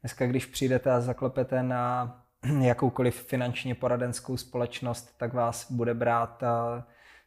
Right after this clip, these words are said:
z drtivé většiny a všemi desíti. A, ale samozřejmě tento obor je hodně o lidech, o tom, s kým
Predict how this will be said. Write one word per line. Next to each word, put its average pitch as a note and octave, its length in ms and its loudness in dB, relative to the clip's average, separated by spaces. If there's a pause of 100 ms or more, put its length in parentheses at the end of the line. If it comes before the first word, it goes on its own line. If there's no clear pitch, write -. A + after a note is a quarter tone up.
z B2 40 -6
drtivé B2 380 4
většiny A#2+ 800 0
a A#2 260 0
všemi B2 320 -2
desíti. B2 600 0 (800)
A, A2+ 600 0 (960)
ale B2 300 12 (140)
samozřejmě B2 540 4
tento B2+ 280 6
obor B2 220 4
je B2 120 6
hodně B2 300 4
o A#2 60 6
lidech, B2 440 4 (200)
o B2 80 -10
tom, A#2+ 300 -2 (100)
s - 120 -8
kým B2 380 0